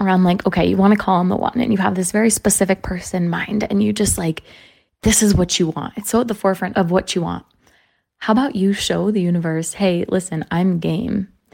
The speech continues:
You put in the effort and you put in sometimes the, the discomfort, you know, to align yourself, to continue to show up, to co-create with the universe, to say, like, "Hey, I'm game. I want this."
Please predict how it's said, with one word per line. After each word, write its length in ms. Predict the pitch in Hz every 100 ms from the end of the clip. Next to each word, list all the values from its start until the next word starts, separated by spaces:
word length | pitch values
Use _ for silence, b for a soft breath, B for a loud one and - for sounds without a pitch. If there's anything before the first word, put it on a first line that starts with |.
| b b b
You 460 | 196 196 196 190 - _ _ -
put 260 | - 269 -
in 400 | 202 233 180 160
the 180 | 175 -
effort 420 | 185 - - - _ -
and 140 | 208
you 80 | 196
put 340 | - - 294 _
in 420 | - 214 208 170 165 _ _ _
sometimes 720 | - - - 233 254 214 196
the, 180 | - - -
the 100 | 196
discomfort, 880 | 214 - - - 302 - - - -
you 120 | 226
know, 180 | 202 254
to 180 | 247
align 320 | - 190 262 302
yourself, 360 | 208 - -
to 80 | -
continue 480 | 208 202 - 254 277
to 100 | 277
show 260 | - 262
up, 180 | 269 -
to 60 | -
co-create 520 | - 247 - 330 311
with 180 | 294 294
the 80 | 294
universe, 540 | 320 311 285 - -
to 140 | - 233
say, 420 | - - 262 294
like, 240 | 285 233 B B B B
"Hey, 480 | - 254 311 - - B B -
I'm 200 | 233 247
game. 360 | 269 254 175 -
I 100 | 208
want 300 | 196 220 320
this." 300 | 180 -